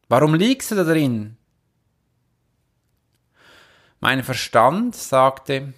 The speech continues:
genau das, was ich gesagt habe. Mein Herz klopfte, mein Puls ging durch meine ganzen Vene. Ich merkte es nicht einmal, aber ich bekam Sch-, ich begann zu schwitzen.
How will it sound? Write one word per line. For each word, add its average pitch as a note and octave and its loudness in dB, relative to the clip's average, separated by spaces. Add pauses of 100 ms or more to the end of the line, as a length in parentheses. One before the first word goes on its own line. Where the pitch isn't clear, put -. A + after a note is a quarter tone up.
(960)
genau G#2+ -2
das, C3 -4
was C3 -6
ich A#2+ -12
gesagt G#2+ -2
habe. C#3 -4
Mein B2 0
Herz A2+ 0
klopfte, D#3+ -4 (640)
mein A#2+ -2
Puls E3+ 0
ging D3+ -6
durch C#3+ -6
meine B2+ -4
ganzen C#3 0
Vene. D#3 -2 (360)
Ich B2 -8
merkte D3+ 2
es - -4
nicht D#3 -2
einmal, D#3 0
aber C3 0
ich - -6
bekam - -2 (120)
Sch-, - -14 (640)
ich - -16
begann A2 -4
zu G2+ -14
schwitzen. C#3 -12